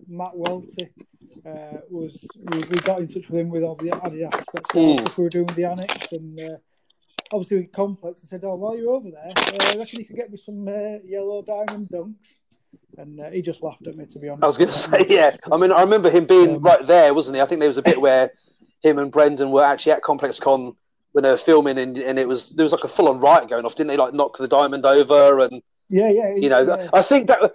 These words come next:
Speaker 2: I think that was an
Speaker 1: Yeah,
Speaker 2: early
Speaker 1: I think
Speaker 2: indication, as you said a minute ago, Dan. I think the moment, I mean, I think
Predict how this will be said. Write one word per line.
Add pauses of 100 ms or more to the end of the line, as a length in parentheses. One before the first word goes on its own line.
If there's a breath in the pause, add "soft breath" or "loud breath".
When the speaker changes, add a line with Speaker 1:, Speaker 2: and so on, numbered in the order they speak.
Speaker 2:
I
think
that
was
an
Speaker 1:
Yeah,
Speaker 2:
early
Speaker 1:
I (140)
think
Speaker 2:
indication,
as
you
said
a
minute
ago,
Dan.
I
think (360 soft breath)
the
moment,
I
mean,
I
think